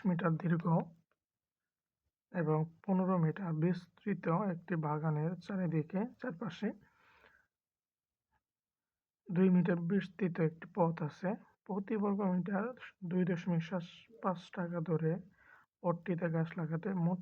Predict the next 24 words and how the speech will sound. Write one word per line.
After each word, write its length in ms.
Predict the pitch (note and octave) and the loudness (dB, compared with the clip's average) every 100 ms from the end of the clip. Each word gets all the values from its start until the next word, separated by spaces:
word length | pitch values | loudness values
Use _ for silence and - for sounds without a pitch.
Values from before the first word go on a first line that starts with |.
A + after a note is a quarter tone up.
| - | -4
কত 160 | F#3 F3 E3 | -4 -2 -2
টাকা 140 | D#3+ | -2
খরচ 220 | D3+ D#3+ D3+ | 2 0 0
হবে? 140 | D#3 | -4
তাহলে 180 | F#3 F3+ | -4 -4
কি 120 | F3+ F#3+ | -2 -2
করবো 220 | F#3 E3+ E3 | 0 2 2
আমরা? 280 | D3+ D#3 D3+ - _ _ _ - - _ _ _ _ _ _ _ | 2 0 -2 -8 _ _ _ -20 -20 _ _ _ _ _ _ _
এখানে 440 | F#3 E3 F3 D#3+ D#3 G#3+ - _ _ _ _ _ _ _ _ | -2 0 2 2 2 -2 -8 _ _ _ _ _ _ _ _
রাস্তা 320 | F3 E3+ E3 - | 0 0 0 -4
সহ 120 | - D#3+ | 0 2
বাহনের 280 | D#3 F3+ F3 | 4 2 0
ক্ষেত্রফলটা 420 | - E3 D#3 D3+ | -2 -2 0 2
বের 160 | D3+ D#3+ | 2 2
করবো, 320 | E3 D#3 D3+ F#3+ - | 0 0 0 -4 -4
ওইখান 260 | E3+ - D#3 | -6 -2 -4
থেকে 380 | - E3 E3 D#3+ D#3+ D#3+ E3 _ _ _ _ _ _ _ _ _ _ | -2 -6 -2 0 0 -2 -6 _ _ _ _ _ _ _ _ _ _
বাগান 520 | F#3 D3 D3+ D#3 D#3+ D#3 D#3+ - - - - _ _ _ _ _ | -6 0 2 4 2 2 -2 -12 -20 -20 -20 _ _ _ _ _
তো 40 | - E3+ | -8 -4
ক্ষেত্রফল 320 | E3+ E3+ E3 | 0 0 0
প্রথম 260 | F3 E3 E3 | -2 0 2
বের 140 | D#3+ D3+ | 2 2
করাই 260 | E3 D#3 | 4 4
লাগবে। 360 | D3 C#3+ C#3+ | 2 -2 -2